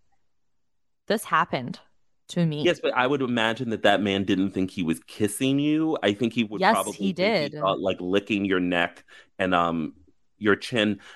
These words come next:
Speaker 2: I mean, and
Speaker 1: Chris?
Speaker 2: maybe, and shout out to all the shorties, is your chin an erogenous zone? Mine personally
Speaker 1: No.
Speaker 2: isn't.
Speaker 1: <laughs> Oh my God.
Speaker 2: But maybe for some people.
Speaker 1: No, he,
Speaker 2: You know
Speaker 1: this
Speaker 2: how you
Speaker 1: man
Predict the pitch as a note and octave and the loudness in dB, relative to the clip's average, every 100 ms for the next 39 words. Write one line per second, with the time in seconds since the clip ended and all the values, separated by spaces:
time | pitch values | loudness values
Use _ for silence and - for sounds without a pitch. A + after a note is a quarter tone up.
0 | - F#3 C4 B3 G#3 D3+ D#3 A3+ C#4+ G3 | -6 0 2 0 0 -2 -2 0 -2 -2
1 | F3 D#3+ G3 B3 G#3 D3+ D#3+ D3+ D3 D3+ | -2 -2 0 -2 -2 0 0 -2 0 0
2 | B2 - D#3+ G#3+ B3 A#3+ - F#3 F3+ D3 | -2 -2 -4 -2 -2 -2 -2 0 0 0
3 | C#3 C#3+ D3+ D#3 D3+ D3+ D#3 D#3+ E3+ _ | 0 0 -4 -6 0 0 0 -2 -4 _
4 | _ _ _ _ _ _ _ - A2 B2 | _ _ _ _ _ _ _ -6 0 0
5 | C3 B3+ B3+ A3 E3 C#3+ D3+ D3 D#3 F#3+ | 0 0 2 2 0 0 2 0 0 -4
6 | A3+ - _ - - _ _ - A#3 - | -6 -10 _ -20 -20 _ _ -4 0 0
7 | - - - - A#3 - - - _ - | -2 -6 -10 -8 -12 -12 -20 -20 _ -20
8 | _ _ _ _ _ _ G4+ G4+ D3 C#3+ | _ _ _ _ _ _ -4 -2 -2 -2
9 | D3+ G3 C#4 G#3 D3+ - C#3 G#3+ A2+ A2+ | -2 0 -2 0 -4 0 -2 0 -2 0
10 | G#2+ B2 F#3+ - _ _ _ _ _ _ | 0 0 -2 -8 _ _ _ _ _ _
11 | _ _ _ - A#3 D#4+ E4 E3+ D3 E3+ | _ _ _ -10 -4 2 2 0 -4 -12
12 | - - - C#4+ E3 A#3 A#3+ G#3+ A#3 C4+ | -16 -14 -2 0 2 0 0 0 0 0
13 | A#3+ F#3 E3 | 0 0 -4